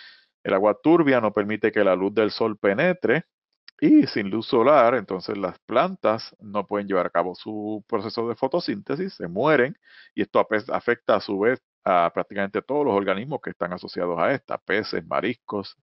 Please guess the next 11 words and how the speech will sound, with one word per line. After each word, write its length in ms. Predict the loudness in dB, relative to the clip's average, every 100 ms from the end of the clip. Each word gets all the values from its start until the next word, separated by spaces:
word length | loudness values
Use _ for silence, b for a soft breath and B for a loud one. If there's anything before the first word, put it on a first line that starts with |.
| -12
invertebrados, 760 | -8 -6 -2 0 2 0 -4 B B B B
que 80 | 0
dependen 500 | 2 0 0 -2 2
de 140 | 2
ellas 200 | 2 -2
para 180 | -2 -2
refugiarse 800 | -4 -8 -4 0 0 -4 -16 -20 _ _
y 120 | -8
para, 440 | -2 0 2 0 0
eh, 260 | -2 -2 -2
subsistir. 640 | -6 -12 -14 -8 -8 -8